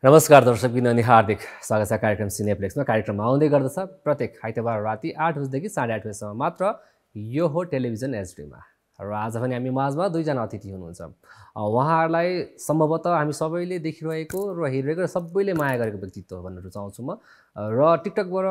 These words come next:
चर्चामा आएर पछिल्लो समय नेपाली म्युजिक इन्डस्ट्रीमा back to back hit गीत दिने व्यक्तित्व द्वय आज हामी माझमा हुनुहुन्छ, सुधीर श्रेष्ठ र देमन छेत्री। उहाँलाई स्वागत गरौँ। स्वागत छ दुवैजनालाई।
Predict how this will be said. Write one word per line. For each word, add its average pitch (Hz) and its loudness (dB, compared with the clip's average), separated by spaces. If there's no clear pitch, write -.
चर्चामा 139 0
आएर 123 0
पछिल्लो 175 -6
समय 196 -6
नेपाली 170 -4
म्युजिक 165 -4
इन्डस्ट्रीमा 151 -4
back 139 -8
to 185 -6
back 170 0
hit 151 0
गीत 147 -4
दिने 120 -2
व्यक्तित्व 101 -10
द्वय 98 -2
आज 107 -6
हामी 104 -6
माझमा 92 -8
हुनुहुन्छ, 92 -12
सुधीर 110 -8
श्रेष्ठ 117 -12
र 156 -4
देमन 101 -8
छेत्री। 101 -14
उहाँलाई 110 -6
स्वागत 92 -8
गरौँ। 87 -14
स्वागत 147 6
छ 131 -4
दुवैजनालाई। 104 -2